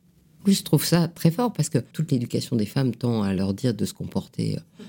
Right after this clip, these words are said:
correctement aux femmes, donc d'être des ladies. Devenir une légende, c'est une dimension très particulière. Ça veut dire qu'on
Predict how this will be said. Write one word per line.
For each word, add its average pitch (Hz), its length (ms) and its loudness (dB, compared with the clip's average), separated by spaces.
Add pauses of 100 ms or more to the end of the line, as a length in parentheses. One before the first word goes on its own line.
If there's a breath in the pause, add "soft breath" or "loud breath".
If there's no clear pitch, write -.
(180 loud breath)
correctement 104 560 2
aux 101 40 2
femmes, 110 260 2
donc 101 280 2
d'être 117 340 2
des 92 460 2
ladies. 139 600 2
Devenir 185 420 6
une 170 100 6
légende, 196 480 4
c'est 160 260 -2
une 151 200 4
dimension 156 800 2 (100)
très 233 240 2
particulière. 175 720 4 (440 loud breath)
Ça - 140 2
veut 151 120 6
dire 175 240 4
qu'on 127 260 2